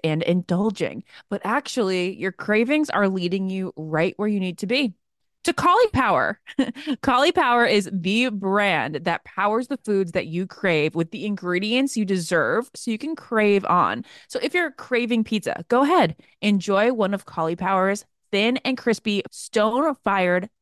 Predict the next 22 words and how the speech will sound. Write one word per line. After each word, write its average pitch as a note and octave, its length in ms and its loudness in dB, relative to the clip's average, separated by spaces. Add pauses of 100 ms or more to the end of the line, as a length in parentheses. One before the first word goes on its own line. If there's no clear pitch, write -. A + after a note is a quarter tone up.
(140)
cauliflower G3 680 0
crust - 460 -6
pizzas. - 540 -6 (360)
Craving F3 420 0
chicken D3 340 -4
tenders? C#4+ 680 2 (440)
Cauli G3 340 2
Power's G#3+ 440 2
chicken A#3 300 -2
tenders C4+ 480 0
are A#3+ 100 0
made A#3 220 -2
with B3 180 -6 (100)
real, B3 640 2
all-natural A3 880 2
white G3+ 380 -2
meat A#3 300 0
chicken F#3 500 -2 (300)
and A#3 260 2
a G#3+ 140 2
crispy C4 500 -2
coating F#3 500 0